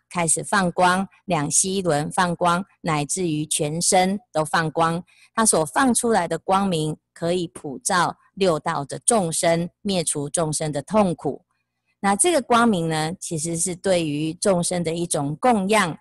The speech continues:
也是一种布施。那这个所有的菩萨呢，都知道这个，啊，这个世界啊，这一位菩萨摩诃萨已经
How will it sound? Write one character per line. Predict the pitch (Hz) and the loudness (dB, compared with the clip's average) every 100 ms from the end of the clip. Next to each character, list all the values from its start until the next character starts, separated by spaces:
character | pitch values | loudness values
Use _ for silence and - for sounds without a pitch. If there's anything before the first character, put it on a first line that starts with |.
| _ - | _ -10
也 | 151 | -4
是 | - | -2
一 | 175 165 170 | -2 -2 -2
种 | - 147 131 147 _ _ | -2 -4 -4 -8 _ _
布 | 226 190 | -2 0
施。 | 175 - 190 190 208 _ _ _ _ - | 0 0 0 -2 -4 _ _ _ _ -4
那 | 202 180 175 - | 0 0 -2 -4
这 | 220 | 0
个 | 202 175 | 2 4
所 | - 196 | 2 2
有 | 294 233 | 4 2
的 | 175 160 | 4 0
菩 | - 156 | 0 -2
萨 | 185 214 185 | 2 4 2
呢， | 160 151 151 | 0 -2 -2
都 | 170 175 | -2 0
知 | 196 190 | -2 0
道 | 208 196 151 - _ _ | 2 4 2 -6 _ _
这 | - 220 208 | 0 2 4
个， | 190 160 - | 4 2 -2
啊， | - 156 - | -6 -4 -4
这 | - | -4
个 | 226 | -2
世 | 185 247 196 | 0 0 -2
界 | - 208 147 | -2 0 0
啊， | 135 _ _ _ - | -2 _ _ _ -2
这 | 208 190 | 0 0
一 | 190 | 0
位 | 220 185 156 | 0 0 -2
菩 | - 165 | -6 0
萨 | 220 202 | 2 2
摩 | 156 | 0
诃 | 151 175 | -2 0
萨 | 175 196 - | 2 0 -2
已 | 214 180 | -4 -2
经 | - 208 214 | 0 0 0